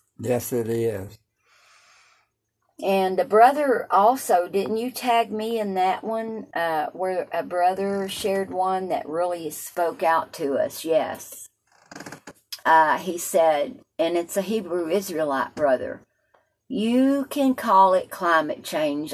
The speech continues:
Speaker 2: all you want to, but what everybody is actually witnessing is the Father is preparing the way for his Son's return."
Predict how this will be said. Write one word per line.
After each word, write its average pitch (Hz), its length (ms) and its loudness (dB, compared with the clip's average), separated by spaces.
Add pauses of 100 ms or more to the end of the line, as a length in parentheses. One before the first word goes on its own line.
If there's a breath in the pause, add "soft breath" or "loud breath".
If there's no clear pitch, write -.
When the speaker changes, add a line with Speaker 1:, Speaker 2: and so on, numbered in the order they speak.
(100)
Speaker 2:
all 170 260 4
you 190 220 -4
want 175 380 0
to, - 320 -6 (600)
but 165 200 2
what 175 160 2
everybody 220 720 4
is 233 180 -4
actually 202 580 2
witnessing 147 960 -4
is 147 240 -4
the 143 120 -4
Father 190 720 4 (280)
is 151 200 -8
preparing 175 680 -2
the 240 160 -2
way 180 540 4 (1500)
for 185 220 2
his 170 240 -2
Son's 190 600 2
return." 170 880 -2